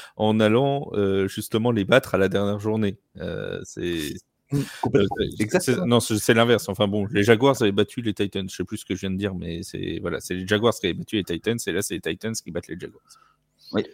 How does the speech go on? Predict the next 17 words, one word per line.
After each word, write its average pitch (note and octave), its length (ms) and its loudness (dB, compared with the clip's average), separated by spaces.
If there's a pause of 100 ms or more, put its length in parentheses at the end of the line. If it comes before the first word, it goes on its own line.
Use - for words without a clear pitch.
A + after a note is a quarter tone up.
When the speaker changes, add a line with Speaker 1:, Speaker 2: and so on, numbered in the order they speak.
(120)
Speaker 2:
c'est, - 260 -8
c'est, A#2+ 360 0
c'est, G#2 320 2
c'est A#2 220 -2
très, - 180 -6
c'est - 240 -2
très G3+ 260 2
exactement D#3 580 0
le, A#2 300 2
le A#2 140 2
miroir C3+ 340 -4
de - 80 -4
la, G#2 160 0 (360)
de A2+ 60 4
la G#2 120 2
saison G2+ 280 -6
inverse. D3+ 300 -2